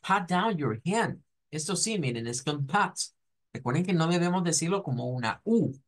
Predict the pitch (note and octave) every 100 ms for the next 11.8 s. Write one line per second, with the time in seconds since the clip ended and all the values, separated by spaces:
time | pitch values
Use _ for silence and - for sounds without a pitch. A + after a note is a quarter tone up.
0 | _ _ _ B2 A#2+ A2+ - - G#3 E3+
1 | - - A#2+ C3+ D#3 C#3+ A#2+ - D#3+ F3
2 | B2+ - _ _ _ _ _ - C#3 F#3+
3 | G3 A3+ A3 C4 B3 C3+ C3 A#2+ A2+ A#2
4 | F3+ A3 F#3+ F#3 G3 E3+ D3+ D3 C3+ -
5 | _ _ _ _ _ - C#3 F#3+ A3 A#3
6 | - A#3 A3+ B2+ - _ - A#3+ A#3+ F#3
7 | C#3 C#3 B3 F#3 - - _ _ _ _
8 | - D3 D3 D3 D3 C#3+ C#3 - - D#3+
9 | E3 F#3+ F#3 A3+ B3+ B3 F#3+ E3+ F3 G3+
10 | A3+ F#3 - F#3 F3+ D#3+ D#3+ D#3 D3+ -
11 | C3 C3+ C3+ C#3 C3+ C3+ C3+